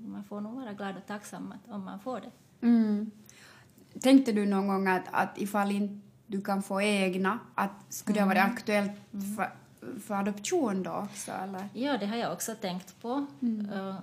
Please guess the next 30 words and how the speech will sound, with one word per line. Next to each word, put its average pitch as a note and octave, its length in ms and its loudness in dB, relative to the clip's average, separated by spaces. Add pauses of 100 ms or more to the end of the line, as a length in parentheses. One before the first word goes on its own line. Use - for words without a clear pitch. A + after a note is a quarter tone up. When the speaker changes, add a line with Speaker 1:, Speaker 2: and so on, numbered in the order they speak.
Speaker 1:
och, F#3+ 300 -6
och - 920 -18
vad G#3+ 140 -14
ska - 140 -10
jag C4 80 2
nu B3 60 0
säga, B3 180 -2
det G#3+ 60 -2
här A3 80 -2
svar, A#3+ 480 -2 (340)
svaret A#3+ 560 -6
på G#3+ 100 -4
det G#3+ 120 -4
har G#3 240 -2 (120)
ändrat G#3+ 480 2 (200)
också E3 520 -8 (680)
med E3+ 340 -8 (800)
åren, F#3 600 -4
eller, F3 280 -8 (200)
eh, - 80 -16 (460)
med G3+ 300 -12
hur, F#3+ 220 -8 (140)
hur F#3+ 80 -10
jag F3+ 160 -12
har F#3+ 200 -8
upplevt G3 600 -10
saker. G3+ 420 -8
Så A#3+ 160 -10
att, G3+ 180 -10 (560)
att, F#3+ 160 -10